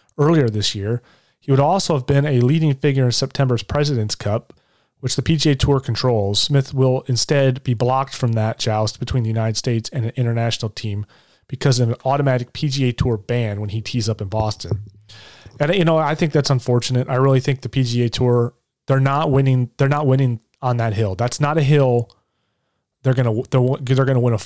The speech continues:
they'll fight on. That's a hill they're gonna die on, and I just don't think it's a hill worth dying on for the P G A. I just don't. I get why Jay Monahan did it at first, 'cause he, he had very few options, even though I, actually, no, I don't agree with that. I think he had more options than that. I think he could have started to implement these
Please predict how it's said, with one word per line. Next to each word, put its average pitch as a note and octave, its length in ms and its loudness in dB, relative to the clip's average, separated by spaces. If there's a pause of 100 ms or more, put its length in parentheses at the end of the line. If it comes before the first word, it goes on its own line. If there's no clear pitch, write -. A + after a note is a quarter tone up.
(120)
they'll G2+ 120 2
fight B2 280 -2
on. G#2+ 100 -2
That's A#2+ 160 0
a D3 60 4
hill C#3+ 180 4
they're C3+ 80 4
gonna A#2+ 160 0
die A2+ 320 0
on, G#2 260 -6
and A2+ 120 -4
I A2 80 0
just C3+ 240 -2
don't C#3+ 260 -2
think D3+ 180 -2
it's C#3 140 0
a B2 80 2
hill B2 220 2
worth A#2+ 280 0
dying A#2+ 380 0
on G#2+ 160 -2
for A#2+ 160 -2
the A#2+ 60 0
P A#2 160 -4
G B2+ 220 0
A. E3 120 0
I G#2 60 -4
just B2+ 260 -4
don't. C3+ 260 2
I B2+ 120 0
get F#3 260 0
why D#3+ 380 2 (840)
Jay D3 160 2
Monahan D3 400 2
did B2+ 140 2
it D3 100 4
at B2 100 -2
first, C#3+ 440 -2
'cause A#2+ 160 -2
he, B2 80 -2
he - 260 -2
had B2 220 -2
very C3 240 2
few B2+ 260 0
options, F#3 500 -4 (200)
even D3+ 220 0
though C3 100 4
I, B2+ 120 0 (840)
actually, G3+ 280 0
no, G#3 140 4
I G#3 80 2
don't A#3+ 180 2
agree G3 220 2
with D#3 120 4
that. G2+ 200 -2
I D3 140 0
think G#3 140 0
he G3+ 100 2
had F#3+ 160 4
more E3+ 180 4
options C#3 400 -2
than G2 140 -6
that. G#2 100 -2
I D#3+ 60 2
think G#3 180 -2
he G#3+ 140 -2
could F#3+ 140 0
have D3+ 160 0
started D#3 340 0
to C3+ 160 -6
implement E3+ 600 -2
these C#3+ 360 -2